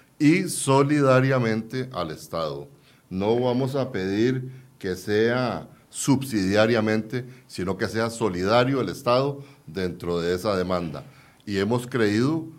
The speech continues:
que vamos a tener mejores resultados que todas las medicinas que veníamos aplicando, porque no es lo mismo demandar a un funcionario público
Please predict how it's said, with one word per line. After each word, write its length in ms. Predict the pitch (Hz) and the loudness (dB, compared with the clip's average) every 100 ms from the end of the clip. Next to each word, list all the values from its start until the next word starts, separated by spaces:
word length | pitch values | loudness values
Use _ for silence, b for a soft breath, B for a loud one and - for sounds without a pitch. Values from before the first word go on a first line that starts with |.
| _ | _
que 120 | - 90 | -6 -2
vamos 280 | 95 110 | 0 0
a 100 | 120 | -2
tener 380 | 113 104 131 131 | -2 0 0 0
mejores 640 | 101 98 95 131 175 180 139 | -4 -4 0 2 2 0 -2
resultados 800 | 107 110 101 165 180 202 196 - b b b | -6 -6 -4 0 0 -2 -8 -14 b b b
que 120 | 95 | -6
todas 280 | 117 123 131 | 2 6 6
las 100 | 131 | 4
medicinas 680 | 117 101 95 104 110 117 117 | 0 0 -2 -2 -2 -2 -4
que 160 | 117 | -2
veníamos 480 | 101 92 95 98 101 | -2 -2 -2 -2 -4
aplicando, 580 | 101 - - 78 76 73 - b b b - | -6 -8 -10 -10 -10 -14 -20 b b b -4
porque 320 | 98 95 101 | -4 -2 -2
no 220 | 110 135 | 2 4
es 160 | 156 160 | 4 2
lo 180 | 160 160 | 0 2
mismo 560 | 147 131 123 131 131 - - _ b b b - | 4 4 2 -2 -4 -8 -16 _ b b b -12
demandar 840 | 92 101 95 90 92 113 120 127 | -2 0 0 0 2 2 2 -2
a 80 | 92 | -4
un 160 | 95 101 | -6 -6
funcionario 800 | 127 131 127 131 117 113 123 123 | -2 -2 0 -2 0 0 0 -2
público 600 | 127 110 107 107 127 | 0 0 -2 -6 -8